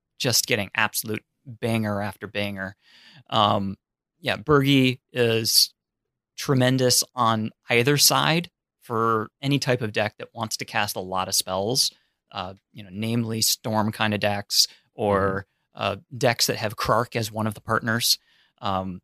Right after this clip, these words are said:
Speaker 1: it just gives so much value, uh, by either giving you acceleration on the one side, or if you've got plenty of acceleration, giving you plenty of gas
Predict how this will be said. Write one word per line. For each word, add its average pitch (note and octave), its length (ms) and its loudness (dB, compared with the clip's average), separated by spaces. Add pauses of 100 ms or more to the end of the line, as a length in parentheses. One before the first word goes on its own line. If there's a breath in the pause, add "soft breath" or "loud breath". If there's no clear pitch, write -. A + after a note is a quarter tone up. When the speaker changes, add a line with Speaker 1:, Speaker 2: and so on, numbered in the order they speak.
Speaker 1:
it - 160 -12
just - 280 0 (1160)
gives A#2+ 380 2
so E3+ 320 6
much C#3+ 240 2
value, G#2 560 0 (460)
uh, G2+ 240 -2 (540)
by G2+ 320 -4 (100)
either A2 220 -2
giving A2 260 -4
you G#2 80 -6
acceleration D3 640 2
on C3+ 140 2
the C3+ 60 0
one C#3 180 2
side, D3+ 440 4
or B2 300 2
if A2 140 -6
you've G#2+ 80 -14
got B2 220 -2
plenty C#3+ 200 2
of C3 80 0
acceleration, C3+ 600 0
giving A#2 340 -4
you G#2+ 340 -4
plenty A2 300 -8
of A2 80 -10
gas G#2 480 0